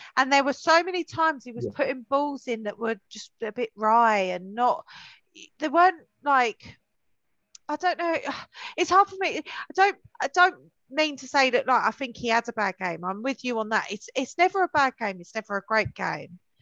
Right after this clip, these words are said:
Speaker 1: He's
Speaker 2: No,
Speaker 1: always
Speaker 2: it's a,
Speaker 1: somewhere in the
Speaker 2: it's
Speaker 1: middle.
Speaker 2: that, uh, isn't it? Uh.
Speaker 1: Yeah. And so you sort of think, well, you know,
Speaker 2: <clears throat>
Speaker 1: for someone who was kind of,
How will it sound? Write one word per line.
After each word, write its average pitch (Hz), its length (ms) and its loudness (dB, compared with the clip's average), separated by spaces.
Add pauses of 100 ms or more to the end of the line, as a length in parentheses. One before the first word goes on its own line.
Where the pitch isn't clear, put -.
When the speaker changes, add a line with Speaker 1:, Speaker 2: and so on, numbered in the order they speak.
(180)
Speaker 1:
He's 233 180 0
Speaker 2:
No, - 80 4
Speaker 1:
always 359 160 4
Speaker 2:
it's - 80 0
a, - 80 4
Speaker 1:
somewhere 302 360 4
in 277 160 0
the 262 120 -8
Speaker 2:
it's 269 200 -2
Speaker 1:
middle. 180 260 6
Speaker 2:
that, 165 200 8
uh, 135 80 0 (140)
isn't 175 140 6
it? - 220 2
Uh. 151 280 4
Speaker 1:
Yeah. 302 320 6 (240)
And 294 120 -4
so - 140 0
you 349 180 0
sort 403 300 -2
of - 80 -6
think, - 320 -8
well, 285 480 2 (180)
you 302 140 -6
know, 202 400 0
Speaker 2:
<clears throat> - 1120 -10
Speaker 1:
for 330 100 -6
someone 359 420 0
who 320 160 -8
was 269 160 -14
kind 269 360 0
of, 233 180 -6